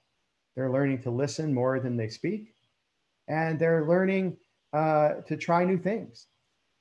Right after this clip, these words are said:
They also, uh, are surrounded by young adults who are role models, who are also learning,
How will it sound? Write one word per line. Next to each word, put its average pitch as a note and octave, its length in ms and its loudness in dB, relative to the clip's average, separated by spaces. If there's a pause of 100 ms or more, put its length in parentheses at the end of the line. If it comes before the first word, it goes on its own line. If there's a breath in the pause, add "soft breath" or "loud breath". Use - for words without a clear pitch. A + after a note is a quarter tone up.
They C#3+ 160 4
also, F3 560 2
uh, C3 300 0
are C#3 140 0
surrounded C#3+ 680 0
by B2 300 2
young C#3+ 340 0
adults C#3+ 420 2
who G3 200 0
are D#3 100 4
role C#3+ 240 4
models, A2 420 2
who D#3+ 80 -2
are F3+ 140 4
also A#3+ 260 2
learning, A#2+ 560 -2